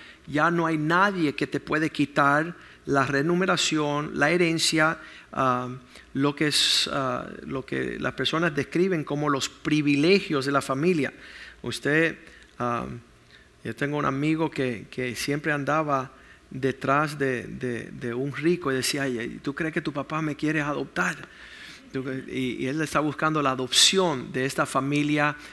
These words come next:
que tiene gran riquezas. Um, pero, eh, Pablo está diciendo, en el medio de la tristeza, lo primero que él menciona es esta, este proceso legal de entrar en la familia, la adopción.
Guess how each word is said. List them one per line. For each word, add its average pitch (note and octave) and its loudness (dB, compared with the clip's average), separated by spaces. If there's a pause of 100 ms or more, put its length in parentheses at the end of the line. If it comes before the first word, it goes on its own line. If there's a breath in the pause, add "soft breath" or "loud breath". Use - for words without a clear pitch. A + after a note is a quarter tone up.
(220 loud breath)
que B2+ -2
tiene C3+ 0
gran C3+ 0 (160)
riquezas. C#3 0 (440 loud breath)
Um, A#2+ -8 (320 loud breath)
pero, D3 0
eh, D3+ -2
Pablo G3+ 2
está A3+ 2
diciendo, F#3 2
en D3+ 0
el C#3+ 2
medio F#3+ 2
de A#3+ 0
la A3+ 2
tristeza, F3+ 4
lo D3 4
primero E3 2
que G#3 2
él A3 2
menciona G3 2
es F#3+ 4 (200)
esta, G3+ 4 (280 loud breath)
este F3 2
proceso F#3 0
legal E3 0 (340 loud breath)
de D3+ 2
entrar D#3+ 0 (120)
en D#3 0
la C#3+ -2
familia, C#3 -4 (540)
la C3 -2
adopción. C#3 0